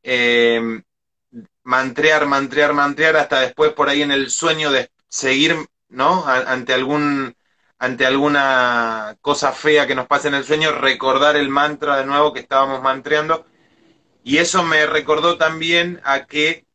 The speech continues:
dicen que, quizá esto lo sepas mejor que yo, que, por ejemplo, después de, no sé, cincuenta mil Om Namah Shivaya que hayas dicho, ¿no? O sea que cada mantra tiene su cantidad de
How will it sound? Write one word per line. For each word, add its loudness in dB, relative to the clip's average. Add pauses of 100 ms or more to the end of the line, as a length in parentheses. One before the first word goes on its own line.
(260)
dicen -6
que, 0
quizá -4
esto -2
lo 0
sepas 0
mejor 0
que -6
yo, 0
que, 0 (120)
por -2
ejemplo, -2 (120)
después 0
de, 2 (160)
no -14
sé, -14 (100)
cincuenta -2
mil -2
Om 0
Namah 2
Shivaya 2
que -2
hayas -2
dicho, -2 (960)
¿no? -2 (160)
O -6
sea -2
que -4
cada 4
mantra 0
tiene -4
su -8
cantidad -2
de -4